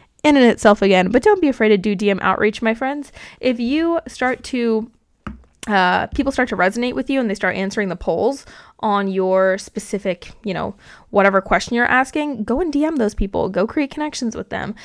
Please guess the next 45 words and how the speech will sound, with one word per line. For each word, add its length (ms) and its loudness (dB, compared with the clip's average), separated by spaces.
That's 200 0
the 120 -2
amazing 420 0
thing 160 0
about 200 2
Instagram 400 -4
stories, 400 0
is 100 -8
that 160 -2
they 160 0
lead 360 -6
to 220 -4
connection. 600 -10
So, 400 4
you 80 -4
know, 120 -2
when 200 2
it 80 0
comes 240 0
down 200 0
to 120 -2
it, 80 0
Instagram 420 -2
story, 360 0
I 40 2
can 160 -6
say, 240 -2
has 320 -4
just 200 -4
one 300 0
hundred 320 -2
percent 420 -2
been, 460 0
like, 280 -6
the 120 2
epitome 420 -2
of 120 -4
why 160 -2
my 100 -2
business 400 -8
is 100 -8
doing 240 -4
what 140 -6
it 80 -10
does. 380 -6